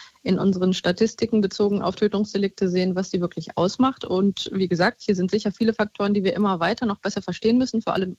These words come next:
in ihren Wechselwirkungen. Und wenn man die gut versteht, dann könnte man natürlich auch dazu beitragen, dass man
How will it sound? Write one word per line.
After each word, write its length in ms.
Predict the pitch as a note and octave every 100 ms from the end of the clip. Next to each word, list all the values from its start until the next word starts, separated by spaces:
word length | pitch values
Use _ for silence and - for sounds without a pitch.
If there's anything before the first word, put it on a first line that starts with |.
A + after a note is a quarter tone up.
| -
in 180 | G3+ A3+
ihren 260 | G#3+ F#3+
Wechselwirkungen. 840 | F#3+ - - A#3+ A#3+ B3 C#4 C4 C4 - - - - - - _
Und 200 | G3 G#3
wenn 120 | G#3
man 140 | G#3+ G#3+
die 140 | G3
gut 180 | F#3 G#3
versteht, 500 | - F#3 - B3 B3+
dann 140 | G#3+
könnte 240 | G#3 G#3 A3+
man 140 | A3
natürlich 300 | A3 A#3+ A#3
auch 100 | G#3
dazu 320 | - G#3 -
beitragen, 640 | G3+ G#3 - G#3+ G#3+ A3 A3 - - -
dass 240 | - G3+ G#3
man 420 | G3+ G#3 G#3